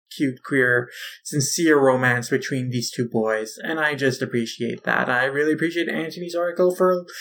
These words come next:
elucidating and exploring that. And it's just a great piece. But Anthony also mentioned on a, po-, a piece that he had had in the works for a long time with the Anime Herald.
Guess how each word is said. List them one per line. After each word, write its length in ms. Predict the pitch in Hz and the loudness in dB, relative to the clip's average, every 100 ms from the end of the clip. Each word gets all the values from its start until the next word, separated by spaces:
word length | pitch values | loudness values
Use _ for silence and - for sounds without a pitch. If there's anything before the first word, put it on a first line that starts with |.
| - | -4
elucidating 960 | 175 180 196 196 185 190 196 190 190 196 - | 2 4 4 2 2 2 0 -2 -4 -6 -4
and 240 | 175 185 | -4 -2
exploring 540 | 190 - 190 214 202 123 | -4 -2 2 4 2 0
that. 260 | 110 - - _ _ - | -4 -6 -12 _ _ -6
And 280 | 139 139 139 | -2 -2 0
it's 240 | 151 - | 0 2
just 220 | 175 - | 2 2
a 60 | 135 | 0
great 300 | 120 117 - | 0 0 0
piece. 400 | - - - - - - - | -4 -4 -4 -8 -8 -10 -4
But 320 | 151 147 - | 2 2 2
Anthony 420 | 165 208 220 233 | 2 2 4 4
also 360 | 220 277 - 285 | 4 2 4 4
mentioned 420 | 214 196 190 180 | 4 2 0 0
on 220 | 165 160 | 0 0
a, 40 | 151 | -2
po-, 280 | - 151 156 | 2 2 2
a 160 | - | 0
piece 300 | 139 185 175 | -2 -2 0
that 140 | 165 151 | 2 0
he 340 | 156 151 143 | 0 -2 -2
had 280 | 135 147 135 | -2 0 0
had 520 | 131 - 147 139 135 | -2 0 2 2 0
in 80 | 175 | -2
the 100 | 160 | -2
works 300 | 147 151 151 | 2 2 2
for 100 | - | 0
a 60 | 147 | 0
long 220 | 139 135 | 0 -4
time 360 | 135 135 131 131 | -4 -4 -4 0
with 260 | 139 160 | 0 0
the 180 | 160 165 | -2 -4
Anime 420 | 156 165 175 180 | -4 -4 -4 -2
Herald. 500 | 165 202 214 123 123 | 2 4 6 4 2